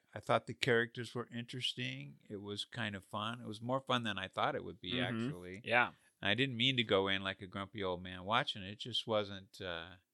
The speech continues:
Speaker 1: I didn't, I didn't expect it to be a good movie.
Speaker 2: Yeah, no, uh, so you, you liked the first half?
Speaker 1: Yeah, so I'm only doing likes, which
Speaker 2: Yeah,
Speaker 1: is a little
Speaker 2: you liked
Speaker 1: hard to do without
Speaker 2: Pattinson, you liked, uh, you liked the first half.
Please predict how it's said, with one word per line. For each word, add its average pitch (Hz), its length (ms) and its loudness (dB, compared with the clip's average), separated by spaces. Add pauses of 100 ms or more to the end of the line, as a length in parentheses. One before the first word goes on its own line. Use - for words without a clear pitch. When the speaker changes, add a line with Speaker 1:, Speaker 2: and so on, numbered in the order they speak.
(560)
Speaker 1:
I 123 80 6
didn't, 131 260 -4 (140)
I 135 100 12
didn't 147 220 6
expect 113 400 2
it 98 80 -18
to - 80 -20
be 98 100 -4
a 87 60 -4
good 87 160 -4
movie. 82 280 -18 (520)
Speaker 2:
Yeah, 254 220 8
no, 185 240 4
uh, 107 400 0 (1120)
so - 120 0
you, 165 520 -2
you 151 200 -4
liked 156 360 4
the 196 100 -2
first - 360 2
half? 175 440 2 (800)
Speaker 1:
Yeah, 147 180 2
so 156 180 2
I'm 156 140 4
only 175 260 0
doing 139 340 4
likes, 107 600 8
which 170 100 2
Speaker 2:
Yeah, 139 280 8
Speaker 1:
is 95 120 0
a 101 40 -2
little 120 280 2
Speaker 2:
you - 40 4
liked 113 360 10
Speaker 1:
hard 165 260 8
to 110 120 4
do 104 60 2
without 95 360 6
Speaker 2:
Pattinson, 147 180 0
you 135 140 2
liked, 127 440 6
uh, 101 300 8 (1040)
you 123 120 -2
liked 135 280 6
the 139 60 -4
first - 360 4
half. 139 280 6